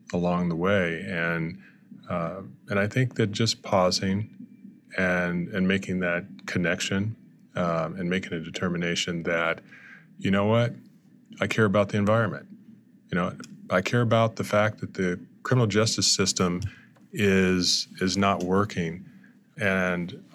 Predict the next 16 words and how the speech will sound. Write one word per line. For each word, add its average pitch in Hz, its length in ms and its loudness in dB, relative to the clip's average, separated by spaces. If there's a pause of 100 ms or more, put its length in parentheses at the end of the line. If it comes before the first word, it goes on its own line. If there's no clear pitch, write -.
I'm 98 120 0
tired 110 260 4
of 104 80 2
seeing, 92 680 2
uh, 92 160 2
young 90 340 2
people, 95 680 0 (540)
uh, 90 220 4
incarcerated 98 840 2
who 95 140 -4
are 90 40 -6
black 92 340 0
and 92 120 -2
brown, 92 600 0
who, 95 560 0 (500)
uh, 85 580 0